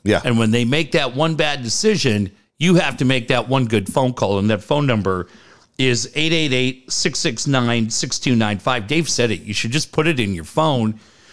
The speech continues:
Speaker 2: because we've said it in the past. How long could you handle being in jail?
Speaker 1: Not long at all.
Speaker 2: Right?
Speaker 1: I'd freak out the second the bar's shut.
Speaker 2: And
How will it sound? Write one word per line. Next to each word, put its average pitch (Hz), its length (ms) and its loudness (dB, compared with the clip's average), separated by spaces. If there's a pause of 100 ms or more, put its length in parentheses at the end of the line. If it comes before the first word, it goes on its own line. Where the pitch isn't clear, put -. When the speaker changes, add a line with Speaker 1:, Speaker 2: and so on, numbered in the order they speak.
(240)
Speaker 2:
because 165 720 0
we've 226 380 -2
said 180 260 -2
it 180 100 0
in 180 140 2
the 156 60 0
past. 180 720 -2 (340)
How 220 220 -2
long 226 420 2
could 127 260 -2
you 175 160 2
handle 156 400 2
being 139 340 0
in 104 120 2
jail? 90 360 -6 (640)
Speaker 1:
Not 71 240 -4
long 60 160 -12
at 58 80 -12
all. 53 180 -12 (140)
Speaker 2:
Right? 233 320 0 (140)
Speaker 1:
I'd - 100 -6
freak - 300 -2
out 80 160 0
the 64 40 -10
second 78 280 -4
the 73 60 -6
bar's 69 280 -2
shut. 62 220 -10 (200)
Speaker 2:
And 165 560 0